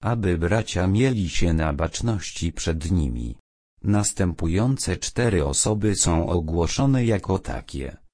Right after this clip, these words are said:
panowie Zawadzki, Adolf Ryl, Edmund Schulz, Eratke. Ci ostatni dwaj,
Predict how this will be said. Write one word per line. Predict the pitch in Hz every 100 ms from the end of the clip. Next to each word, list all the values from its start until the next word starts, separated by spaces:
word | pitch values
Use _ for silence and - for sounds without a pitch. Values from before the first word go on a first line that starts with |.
| -
panowie | 87 90 123 113 85 73
Zawadzki, | 71 87 76 90 - - 64 65 - -
Adolf | 139 143 113 92 -
Ryl, | 107 95 - _
Edmund | - 95 78 85 120 160 -
Schulz, | - 107 76 - - - -
Eratke. | 90 85 80 - - 71 - - _
Ci | - 104 101
ostatni | 87 78 - 139 - 76 65
dwaj, | 65 76 90 107 127 113